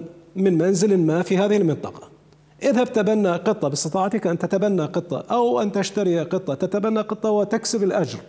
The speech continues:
كتبت عشرات التعليقات والانتقادات، نذهب إليها ونبدأ هذا التعليق الأول من من؟ من صاحب القطة بنفسه. كتب صاحب القطة المختطفة تعليقًا عسى أن يشاهده سارق القطة، يقول: "عيني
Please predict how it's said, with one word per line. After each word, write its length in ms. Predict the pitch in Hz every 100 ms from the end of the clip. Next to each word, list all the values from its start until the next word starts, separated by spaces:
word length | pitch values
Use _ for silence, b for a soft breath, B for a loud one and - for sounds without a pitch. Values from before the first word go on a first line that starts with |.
| - B B B B B B B
كتبت 300 | 285 262 233
عشرات 300 | 214 226 220
التعليقات 480 | 190 180 170 185 175
والانتقادات، 680 | 151 135 147 127 - - -
نذهب 300 | 190 175 151
إليها 340 | 156 185 220 185
ونبدأ 360 | 151 151 160 143
هذا 120 | 151
التعليق 340 | 127 127 147 -
الأول 360 | - 190 208
من 180 | 165 151
من؟ 200 | 156 - - B B B B B -
من 360 | 196 220 202
صاحب 320 | - 247 262
القطة 340 | 254 254 269 262
بنفسه. 960 | 240 233 233 233 - 185 180 165 151 143
كتب 440 | 226 240 247 226
صاحب 360 | - 233 220 185
القطة 440 | 185 226 226 208
المختطفة 640 | 170 170 170 226 226 226
تعليقًا 800 | 220 196 202 277 - 180 196 220 - - - - _ -
عسى 280 | 240 - 214
أن 140 | 208
يشاهده 600 | 202 196 196 226 220 220
سارق 480 | - - 233 269 -
القطة، 340 | 170 135 - -
يقول: 420 | 240 262 214 123 - B B B B
"عيني 520 | 165 208 240 220